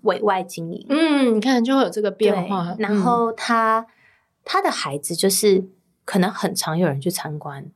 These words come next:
Speaker 1: 所以他看到你的时候，他一点反应都没有，他也没有想要跟你打招呼，他也，
Speaker 2: 嗯。
Speaker 1: 他们就自己玩自己的。然后我觉得他们可以自己玩自己的也不错，但是就是我在那边点人头，就觉得怎么点都不太对。
Speaker 2: 啊，你觉得那个比例不对？
Speaker 1: 对，对，
Speaker 2: 太多，
Speaker 1: 小孩跟
Speaker 2: 小孩太多。
Speaker 1: 老师的比例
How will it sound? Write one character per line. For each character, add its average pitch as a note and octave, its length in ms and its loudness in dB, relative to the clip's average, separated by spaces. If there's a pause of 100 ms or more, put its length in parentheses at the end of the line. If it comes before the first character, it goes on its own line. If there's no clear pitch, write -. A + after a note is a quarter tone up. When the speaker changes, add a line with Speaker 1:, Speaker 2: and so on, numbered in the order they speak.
(100)
Speaker 1:
所 - 180 -2
以 - 20 0
他 A3+ 120 2
看 A#3 160 0
到 A3 100 2
你 E3 100 0
的 D3 80 -6
时 D#3+ 140 -8
候， D3+ 80 -8
他 F3+ 160 -4
一 - 80 -10
点 F3+ 220 -6
反 - 180 -10
应 F3+ 80 -4
都 - 120 -6
没 - 220 -16
有， - 200 -20
他 - 100 -2
也 G#3 140 4
没 F3+ 100 2
有 F#3 100 4
想 F#3 140 -2
要 E3 80 -4
跟 E3+ 100 -2
你 E3+ 80 -2
打 F3 200 -10
招 - 280 -8
呼， - 160 -10
他 F#3+ 140 -6
也， G#3 160 2
Speaker 2:
嗯。 G#3 420 0
Speaker 1:
他 G#3 80 2
们 G3 80 2
就 G3 120 2
自 G3 60 -2
己 G3+ 180 -4
玩 - 200 -8
自 F#3+ 140 -12
己 - 160 -14
的。 - 140 -12
然 G2+ 120 -10
后 F#3 320 0 (140)
我 A3+ 140 4
觉 B3 100 2
得 C4 80 2
他 C#4+ 80 -2
们 C#4 100 2
可 A#3+ 140 2
以 G3 40 4
自 G#3+ 100 -2
己 G#3 80 6
玩 E3+ 120 2
自 F3+ 80 0
己 F#3 60 4
的 - 80 2
也 - 100 -2
不 - 160 -10
错， - 380 0 (340)
但 B3 160 2
是 C4 160 0
就 C4 120 0
是 B3 400 4
我 A3 80 4
在 A#3+ 80 4
那 C4+ 60 2
边 C4+ 140 2
点 G3+ 220 0
人 E3 160 -2
头， F3+ 160 2
就 G#3+ 80 6
觉 G3+ 100 4
得 F#3 120 4
怎 D#3+ 100 -2
么 D#3 80 -4
点 C#3 180 -4
都 E3+ 80 -8
不 E3 120 -4
太 D#3+ 160 -6
对。 - 320 -8 (160)
Speaker 2:
啊， D#4 160 2 (200)
你 G#3+ 240 2
觉 A3 180 4
得 B3 60 6
那 C4 100 4
个 B3+ 80 4
比 E3+ 180 -2
例 F#3 140 -2
不 F3 100 -4
对？ F#3 460 2
Speaker 1:
对， G#3 260 2
对， - 80 -12
Speaker 2:
太 A#3 200 2
多， - 40 -6
Speaker 1:
小 G3 120 4
孩 F#3 80 4
跟 G#3+ 160 0
Speaker 2:
小 G#3 80 0
孩 G#3+ 140 0
太 A3 180 0
多。 G3 100 2
Speaker 1:
老 F3+ 60 2
师 F3+ 160 0
的 G3 120 4
比 F#3 200 -4
例 F#3+ 100 2